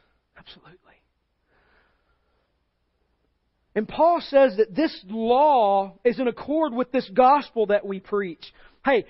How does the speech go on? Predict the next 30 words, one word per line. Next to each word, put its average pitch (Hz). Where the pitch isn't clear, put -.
how 254
does 277
that -
transfer 254
how 233
we 233
talk 220
about 220
the 208
gospel 202
in 180
a 170
prosperous 190
culture? 175
That 190
changes 240
your -
strategy, 240
doesn't 175
it? -
I'm 262
not 330
presenting 262
Jesus 196
as 220
a 226
means 254
to 233
get 247
anything. 208